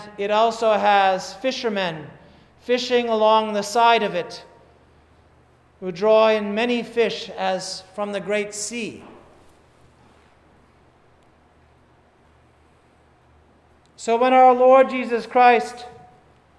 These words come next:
goes out, he goes out with the flood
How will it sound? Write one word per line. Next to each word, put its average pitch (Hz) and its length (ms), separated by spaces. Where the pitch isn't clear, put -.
goes 240 340
out, 269 420
he 226 120
goes 262 420
out - 760
with 240 400
the 208 120
flood 226 760